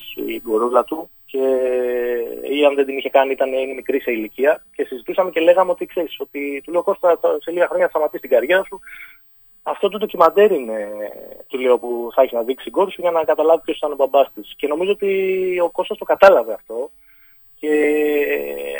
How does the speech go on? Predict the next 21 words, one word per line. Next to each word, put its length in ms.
άρχισε 300
σιγά 200
σιγά 220
να 120
μας 340
βοηθάει 400
με 100
τον 120
τρόπο 340
του, 420
χωρίς 300
να 260
διαταράσει 520
και 100
τις 140
ισο-, 160
ισορροπίες 600
μέσα 240
στα, 480
στα 100
αποδυτήρια. 680